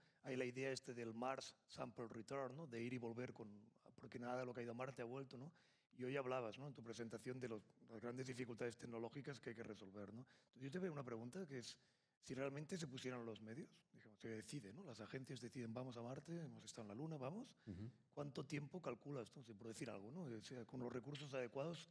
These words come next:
Speaker 1: que se resolverían esos problemas tecnológicos, ¿no? ¿Podría ser un, un margen así? ¿Diez años? ¿Quince
Speaker 2: Hombre,
Speaker 1: años?
Speaker 2: diez años es bastante justo por cómo van los programas ahora, porque ahora tendríamos unos,
Speaker 1: Ujú.
Speaker 2: eh, eh, medidas de seguridad diferentes
Speaker 1: Claro.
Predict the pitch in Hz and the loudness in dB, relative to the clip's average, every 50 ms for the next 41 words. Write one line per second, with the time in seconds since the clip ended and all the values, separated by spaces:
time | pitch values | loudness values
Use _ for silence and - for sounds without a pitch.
0 | - - - - - - 127 123 123 - 131 123 123 120 123 131 143 147 127 120 | -14 -6 -4 -2 0 2 2 2 2 2 2 2 2 2 2 2 2 2 0 -4
1 | 113 - 127 117 113 120 113 - 120 113 107 107 113 - - - 110 104 127 117 | -6 -4 -2 0 0 0 -2 -4 -6 -6 -4 -4 -4 -4 -6 -10 -10 -10 -4 -2
2 | 117 117 131 131 165 151 131 120 113 107 113 113 110 107 107 113 110 104 - 175 | 2 2 2 2 2 0 0 -2 -4 -6 -8 -10 -10 -8 -6 -6 -6 -4 -6 -8
3 | 147 120 110 139 156 160 135 131 120 - - 120 131 160 214 226 - - _ _ | -8 -8 -10 -12 -16 -10 -4 -4 -4 -2 -2 -2 -4 -4 -6 -8 -12 -14 _ _
4 | _ _ _ _ _ - 131 113 - 127 127 131 139 139 135 147 143 - 170 165 | _ _ _ _ _ -10 -8 -4 0 2 6 8 8 8 8 6 8 8 8 8
5 | 170 170 147 156 151 135 143 151 139 - 160 147 143 151 131 - - 147 - - | 8 8 6 6 4 4 4 2 4 4 2 4 4 4 2 4 0 -2 2 2
6 | 160 127 127 113 - 131 127 127 131 127 127 131 123 127 - 127 120 127 123 123 | 2 2 2 0 2 2 4 6 6 6 6 4 2 2 -2 -2 0 2 2 2
7 | 120 - 123 127 135 135 143 143 139 127 101 - 104 101 104 104 - 113 107 107 | 2 2 2 2 4 4 2 2 0 -2 -2 0 0 0 0 0 0 -2 0 2
8 | 113 107 110 110 107 107 - 107 104 107 104 101 101 - - 104 101 101 101 101 | 2 2 2 0 -2 -2 -2 0 0 2 2 0 -2 -2 0 0 2 2 2 0
9 | 101 101 - - _ _ _ _ _ _ _ _ _ _ - - - - - 92 | 0 -2 -6 -10 _ _ _ _ _ _ _ _ _ _ -6 -4 -2 -2 0 0
10 | 101 110 110 110 110 107 110 107 104 107 104 - 113 107 107 104 107 107 107 104 | 2 2 2 2 2 2 2 2 0 -2 -2 -2 0 2 2 2 2 2 2 0
11 | 107 - - 104 113 123 117 - 120 110 - 107 | 0 0 2 4 4 4 4 4 0 0 2 0